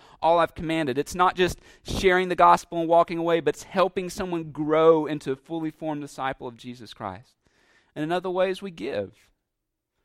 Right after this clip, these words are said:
We give. We give of our money. We give of our time. We give of our energy so that people here and around the world can come to know Jesus. Those are five simple ways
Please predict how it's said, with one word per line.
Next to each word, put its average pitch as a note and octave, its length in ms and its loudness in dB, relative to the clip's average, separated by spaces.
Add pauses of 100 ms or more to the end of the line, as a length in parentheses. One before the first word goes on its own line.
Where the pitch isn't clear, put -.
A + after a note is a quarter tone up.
(520)
We F3 120 -14
give. A#2+ 340 -6
We C#3+ 120 -8
give F3 200 -8
of E3 80 -18
our C#3+ 140 -2
money. F#3+ 340 -6
We D#3 100 -8
give D3 180 -8
of C3+ 120 -14
our A#2+ 120 -6
time. E3+ 480 -8
We C#3+ 60 -10
give C#3 200 -10
of C3 100 -14
our C3 140 -2
energy D#3 440 -10 (220)
so G#3+ 340 -4
that F#3 260 0
people F3+ 400 -4
here G3 580 -2
and D3 100 -6
around D#3 460 -4
the D#3 80 -6
world C#3+ 340 -6
can B2+ 140 -16
come C#3 200 -14
to C3+ 60 -18
know C3+ 160 -10
Jesus. A#2+ 400 -10
Those F3+ 160 -10
are E3+ 80 -12
five F3 640 -2 (240)
simple G3 560 -6
ways B2 500 -2